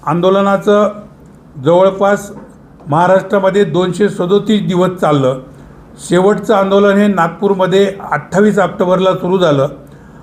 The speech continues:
आणि तीस ऑक्टोबरला राज्य सरकारने समितीला, एकोणतीसला चर्चेला बोलवलं आणि तीस ऑक्टोबरला राज्य सरकारने शेतकऱ्यांच्या कर्जमुक्तीसाठी तारीख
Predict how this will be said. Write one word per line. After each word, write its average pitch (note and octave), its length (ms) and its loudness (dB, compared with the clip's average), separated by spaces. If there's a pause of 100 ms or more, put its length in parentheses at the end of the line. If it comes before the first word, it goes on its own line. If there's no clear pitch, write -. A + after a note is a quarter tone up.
(220)
आणि D#3+ 180 0 (200)
तीस A#3 240 4
ऑक्टोबरला G3 680 0
राज्य E3+ 380 0
सरकारने D#3 680 -2 (600)
समितीला, G3+ 720 2
एकोणतीसला G#3 640 0
चर्चेला G3 460 0
बोलवलं E3+ 480 2 (480)
आणि E3+ 180 -2
तीस A3+ 340 2
ऑक्टोबरला F#3+ 580 0
राज्य F3 340 2
सरकारने F3+ 540 -2
शेतकऱ्यांच्या F3 760 -2
कर्जमुक्तीसाठी D#3+ 1040 -2 (800)
तारीख F#3 260 2